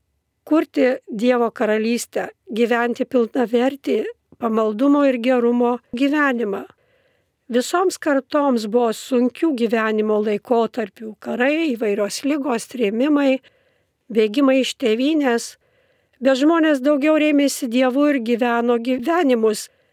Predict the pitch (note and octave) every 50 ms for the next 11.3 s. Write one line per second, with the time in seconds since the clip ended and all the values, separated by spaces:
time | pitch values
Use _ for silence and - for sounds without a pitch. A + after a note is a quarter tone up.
0 | _ _ _ _ _ _ - B3 C4 C4+ C4 - C#4 B3+ A#3 A3 C4 C4 C#4+ D#4+
1 | E4+ D#4+ C4 A#3 G#3+ G3 F#3+ F#3+ A3 G3 G3 - _ - G#3 A3 - - B3+ G#3+
2 | G3+ G#3+ A#3 A#3 A#3+ C4 C#4+ C4 C#4 C#4 C#4 C4+ C4 B3 A#3 A3+ A3+ G#3+ G3 A3+
3 | A3 A3+ A#3 G#3+ G#3 B3 A#3+ B3 C#4+ C#4+ C#4 C4+ B3 A3+ A3+ G3+ G3+ A#3 G#4 -
4 | _ _ _ _ _ _ _ _ _ _ _ _ _ _ _ - B3+ A#3 A#3 A#3
5 | A#3 A3+ A3+ A3+ A#3 A#3+ A3+ - _ _ _ _ _ _ _ _ _ _ _ -
6 | B3+ G3 A#3+ D4+ D#4 D4+ D4 C4 A#3 G#3 - - - C#4+ C#4 D4 C#4+ C4 A#3 A3+
7 | B3 - - - - C4+ A#3+ B3 A3 G#3+ A#3 A#3 A3 A3 A3+ A3+ A3+ A3+ - -
8 | - A#4+ - - C4+ A#3+ A3 A3+ A3+ A3+ A3 A#3 B3 C4 B3+ B3 B3+ A#3 A3 G#3+
9 | G#3 - - - A#3 G#3+ A3+ A3 G#3+ G3+ G3 C#4 C#4+ D#4+ D4+ - - _ _ _
10 | - B3 A#3 A3+ G#3+ A#3 A#3+ C4 C4+ A#3 C#4+ C#4 C4+ - B3+ - - B3 A#3+ A#3
11 | A#3+ B3 B3 B3+ B3+ A#3+